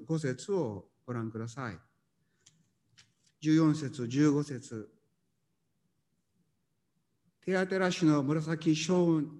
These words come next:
紫布の商人で神を敬う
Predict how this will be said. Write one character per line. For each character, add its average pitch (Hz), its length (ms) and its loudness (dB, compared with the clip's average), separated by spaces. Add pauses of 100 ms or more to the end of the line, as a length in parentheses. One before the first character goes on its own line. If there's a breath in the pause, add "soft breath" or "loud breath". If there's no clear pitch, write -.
(140)
紫 170 480 -2
布 147 320 4
の 139 320 2
商 160 280 2
人 120 280 0
で 117 140 -4
神 202 380 2
を 120 220 2
敬 127 80 0
う 127 460 -2